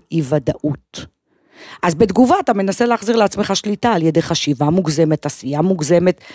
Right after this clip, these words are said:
תכנון יתר גם נכנס פה. כל אלה זה ניסיונות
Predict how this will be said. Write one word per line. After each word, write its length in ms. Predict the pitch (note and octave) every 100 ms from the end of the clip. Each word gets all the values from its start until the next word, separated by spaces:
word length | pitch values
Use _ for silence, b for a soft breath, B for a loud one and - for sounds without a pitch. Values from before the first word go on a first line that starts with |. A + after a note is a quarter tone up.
| B
תכנון 440 | - - C4 C#4+ C4
יתר 300 | B3+ B3+ G#3+
גם 200 | G3+ A3
נכנס 420 | A#3 - D#3+ C#3
פה. 180 | - D3+ - B B B -
כל 240 | C4 C#4 B3+
אלה 320 | - A3 C4 C4+
זה 220 | F3+ F#3
ניסיונות 960 | F3 D#3+ - D3 D3+ D3+ F#3+ A3+ -